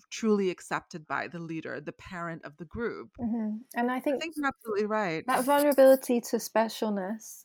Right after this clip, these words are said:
Speaker 2: is, like, is a tool that lots of abusers use. Um,
Speaker 1: Yeah.
Speaker 2: you know, and that is, like, it can be really confusing for people who,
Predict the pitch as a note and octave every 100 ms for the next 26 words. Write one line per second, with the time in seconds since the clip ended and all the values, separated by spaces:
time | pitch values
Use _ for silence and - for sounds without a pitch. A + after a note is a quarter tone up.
0 | - G#3+ G#3+ G3+ - - G3+ G#3 - G#3
1 | G#3+ - A3 G3+ G3+ G#3 G#3+ A#3+ G3+ G3
2 | F#3+ G3 G3 G3 F#3 G3+ G3 - _ -
3 | _ - - _ - G#3 G#3 G3 G3+ G3+
4 | - A3 G3+ G3+ F#3 - G#3 G#3 G#3+ G#3+
5 | A3 G#3 F#3 G#3 G#3 G#3 G3+ G3 G3 G#3
6 | G#3+ G#3+ G3+ - - F#3 F3+ G#3+ G3 G3+
7 | F#3+ F#3+